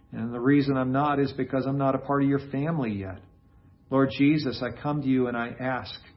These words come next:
for your forgiveness. I admit that I am a sinner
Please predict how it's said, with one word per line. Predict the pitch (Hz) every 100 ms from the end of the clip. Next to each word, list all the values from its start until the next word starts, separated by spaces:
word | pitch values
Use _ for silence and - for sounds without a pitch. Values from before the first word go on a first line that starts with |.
| -
for | 131
your | 117 117
forgiveness. | 127 110 113 107 101 - - - - - - -
I | 131
admit | 123 127 143 165 - - 120
that | 127
I | 131
am | 131 123
a | -
sinner | - 117 104